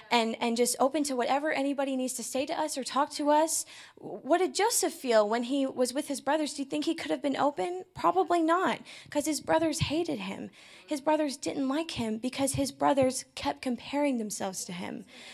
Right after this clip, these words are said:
Remember in the beginning when, um, who was it? Jacob, they, they thought that Jacob loved,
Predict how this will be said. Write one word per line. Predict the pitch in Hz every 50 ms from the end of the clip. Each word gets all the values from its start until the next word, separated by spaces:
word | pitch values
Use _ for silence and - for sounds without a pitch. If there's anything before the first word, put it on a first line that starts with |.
| - - - -
Remember | - 277 285 294 294 320 311
in | 302
the | 277 269
beginning | 233 233 247 214 233 233 240 247 247 247 254 247
when, | 226 226 220 214 214 208 202 190 - _ _ _ _ _ _ _ _ _ _ _ _ - - - - - - - _ - -
um, | 226 214 208 196 202 202
who | 196 214 233
was | 226 214 196
it? | - - - _ -
Jacob, | - - 269 294 285 294 269 233 214 208 - - - - - _ _ _ _ _ _ _ _ _ _ _ _ _ _ _ _ _ _ _ _ _ _ _ _ _ _ _ -
they, | 254 240 240 240 247 247 - 240
they | - 247 247 247
thought | - - 302 285 277 277
that | 277 247 - -
Jacob | - 277 262 262 254 254 226 226 - -
loved, | - 240 226 233 220 208 208 202 190 190 - -